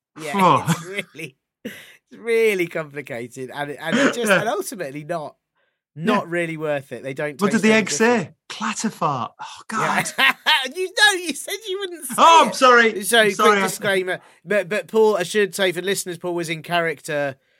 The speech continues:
Speaker 1: uh, pretending to be someone who'd unscrambled scrambled eggs,
Speaker 2: Yeah.
Speaker 1: and so that doesn't count when he
Speaker 2: No,
Speaker 1: said it.
Speaker 2: no, no, no. I
Speaker 1: Fantastic.
Speaker 2: wouldn't, I wouldn't say classified.
Speaker 1: Yeah.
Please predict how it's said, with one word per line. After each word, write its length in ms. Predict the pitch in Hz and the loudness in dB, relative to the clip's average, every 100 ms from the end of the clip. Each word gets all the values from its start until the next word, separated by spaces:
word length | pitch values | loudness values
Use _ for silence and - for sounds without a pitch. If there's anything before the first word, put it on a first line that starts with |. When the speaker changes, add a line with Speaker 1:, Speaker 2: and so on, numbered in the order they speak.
| _ _ _ _ - | _ _ _ _ -20
Speaker 1:
uh, 60 | 139 _ | -20 _
pretending 420 | 160 190 185 170 | -6 -4 -2 -6
to 60 | 143 | -8
be 80 | 151 | -8
someone 200 | 151 143 | -6 -6
who'd 100 | 143 | -8
unscrambled 800 | 143 135 - 143 131 131 127 - | -8 -10 -8 -8 -6 -8 -10 -12
scrambled 360 | - 147 127 127 | -8 -6 -4 -6
eggs, 160 | - | -6
Speaker 2:
Yeah. 80 | - | -8
Speaker 1:
and 140 | 143 131 | -8 -8
so 160 | 139 | -8
that 240 | 139 147 131 | -8 -10 -8
doesn't 320 | 156 131 127 | -10 -10 -12
count 320 | 135 123 117 _ - | -14 -14 -16 _ -20
when 280 | 117 113 - | -20 -20 -20
he 80 | 113 | -14
Speaker 2:
No, 200 | 120 90 | -12 -12
Speaker 1:
said 160 | _ 104 | _ -16
it. 80 | 107 | -10
Speaker 2:
no, 120 | 107 | -8
no, 60 | 101 | -8
no. 40 | |
I 40 | 98 | -10
Speaker 1:
Fantastic. 360 | 95 95 120 | -10 -8 -6
Speaker 2:
wouldn't, 220 | 143 135 - _ _ _ | -6 -8 -16 _ _ _
I 40 | 131 | -8
wouldn't 200 | 110 113 | -8 -8
say 140 | 104 | -12
classified. 480 | - 90 - 90 - _ _ _ - | -12 -16 -16 -20 -20 _ _ _ -14
Speaker 1:
Yeah. 280 | 131 101 | -12 -12